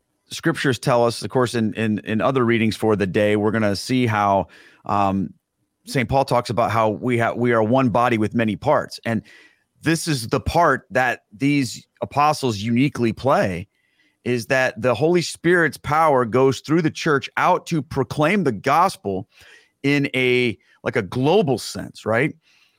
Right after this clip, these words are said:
But then there's this part of us that we, we receive the gospel, but then we individually need to experience that peace as well. So it's not just about, "Well, I, I heard the gospel and therefore I have peace." Yes, you need to hear that and receive that. But now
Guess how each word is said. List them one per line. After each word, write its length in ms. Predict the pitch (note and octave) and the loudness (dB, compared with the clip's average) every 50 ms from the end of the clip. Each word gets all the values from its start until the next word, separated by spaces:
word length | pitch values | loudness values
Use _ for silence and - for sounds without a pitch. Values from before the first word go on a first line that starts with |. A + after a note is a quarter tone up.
| _ _ - | _ _ -4
But 180 | C#3+ C3+ - | -4 -4 -2
then 180 | - E3+ F#3 G3+ | -2 -2 0 2
there's 280 | G3 G3 G3 F3+ E3 F3 | 2 2 0 0 0 0
this 180 | F3 E3 C#3+ | -2 -2 -2
part 340 | - - - D3+ E3 F#3+ F#3+ | -4 -4 0 2 2 4 4
of 160 | E3 B2 G2 | 2 2 2
us 260 | A#2 A#2 A2+ A#2 - - | 2 0 0 -2 -4 -4
that 320 | B2 A#2+ A#2+ A#2+ A#2 - - _ _ _ _ _ _ _ _ | -2 0 0 0 0 -2 -6 _ _ _ _ _ _ _ _
we, 360 | B2+ C3+ C#3 C3 G#2+ A2 - - | -2 0 0 0 -2 -4 -6 -4
we 160 | C#3 C#3 C3+ | -2 -2 0
receive 460 | B2 C3 A#2+ - - D#3+ F3+ F#3 F3+ | 0 0 -2 -4 -4 -4 -4 -2 -2
the 80 | E3 C#3+ | -2 0
gospel, 420 | - C3+ C#3+ D#3 E3 - - - | 0 0 0 0 -2 -2 -6 -6
but 200 | F#3 - - - | -6 -6 -4 -2
then 280 | D#3 D#3+ E3 D#3+ G#2+ D#2 | 0 0 0 -2 -4 -4
we 300 | G2+ B2+ C#3+ C#3+ - - - | -4 -2 -2 -2 -2 -2 -2
individually 840 | F3 G3 D#3+ C#3 A#2 G2 C3+ E3 G#3 F3+ E3 E3+ C#3+ B2+ A2+ A#2 A2+ | 0 2 2 0 0 0 2 2 2 2 2 2 2 4 2 2 0
need 220 | A2+ A#2+ A#2+ G#2 | 0 0 -2 -2
to 140 | - B2+ A#2+ | -2 -2 -2
experience 680 | A2+ - - - - - D3 C#3+ C#3 C3+ B2+ A#2 - | -2 -4 -6 -8 -4 0 2 2 2 2 0 -2 -2
that 300 | - C3+ B2 A2 - - | -2 0 0 0 -2 -4
peace 360 | - C#3+ C#3+ C#3 B2+ - - - | -2 0 0 0 0 -4 -6 -4
as 180 | - A#2+ A2+ G2 | -4 -2 -2 -2
well. 480 | G#2 G#2+ C3 E3 F#3 D#3 A2+ F2 - - _ _ _ _ _ _ _ _ _ _ _ _ | -2 0 0 2 2 0 -2 -4 -8 -12 _ _ _ _ _ _ _ _ _ _ _ _
So 220 | - - D#3+ D3+ | -2 0 2 2
it's 140 | D3 - - | 2 2 0
not 180 | D#3 D#3 F3+ F#3 | 0 0 0 0
just 200 | - G#3 - - | -2 -4 -4 -4
about, 340 | D#3 - - E3 D#3+ C3+ A2 | -2 0 2 2 2 4 4
"Well, 140 | C#3+ D3+ | 4 4
I, 140 | D3 C3+ A#2+ - | 4 2 0 0
I 100 | - C3 | 0 0
heard 280 | B2+ B2+ D3+ E3+ F3+ C3+ | 0 2 2 0 0 0
the 100 | C#3+ C3+ | 0 0
gospel 500 | B2+ C3+ C#3+ D3 D3 - - C3 B2 B2 | 2 2 2 2 0 0 0 0 2 2
and 120 | A#2+ A#2+ | 2 2
therefore 340 | B2+ C3 C3+ - C3 C3 B2 | 2 0 0 0 2 2 2
I 40 | A#2+ | 2
have 180 | A#2+ A2+ - | 2 0 -2
peace." 220 | - D#3 D3+ B2 - | -2 -2 -2 -2 -4
Yes, 300 | A#2 C3 C3+ D3+ - A#2 | -4 -2 0 0 0 -2
you 120 | A2+ B2+ D#3 | -4 -4 -2
need 160 | E3 E3 D#3+ | -2 -2 0
to 100 | C#3+ C#3+ | 0 0
hear 180 | B2+ C3 D3+ D3+ | 0 2 2 2
that 100 | D3 C#3+ | 2 0
and 100 | B2+ G2+ | 0 -2
receive 300 | A#2 G#2+ - E3 E3+ D3+ | -4 -4 -4 -4 -2 0
that. 200 | C3+ B2 G2+ - | 0 0 0 0
But 140 | - A#2 - | -2 -2 0
now 600 | A#2+ B2 C3 D3+ - F3+ F3 D3+ C3 B2 A#2 | 0 0 0 2 2 2 2 4 4 2 2